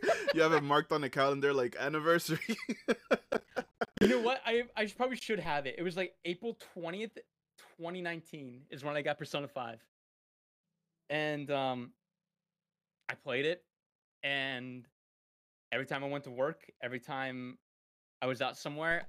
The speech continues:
Speaker 1: all I could think about was going back home and playing that game.
Speaker 2: <laughs>
Speaker 1: It, it was just incredible.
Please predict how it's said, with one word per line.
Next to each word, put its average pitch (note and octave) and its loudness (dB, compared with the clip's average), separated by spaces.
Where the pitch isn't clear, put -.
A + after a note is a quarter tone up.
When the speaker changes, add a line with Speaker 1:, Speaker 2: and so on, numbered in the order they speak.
Speaker 1:
all C3+ 0
I C#3 2
could C#3 -10
think C#3+ -8
about D3 -2
was B2+ -12
going C3+ 0
back C#3 -2
home C#3 -10
and B2+ -10
playing C3 -8
that A2+ -8
game. A2+ -8
Speaker 2:
<laughs> - -16
Speaker 1:
It, A#2+ -10
it C3 -4
was A#2+ -10
just C#4+ -10
incredible. A#2+ -6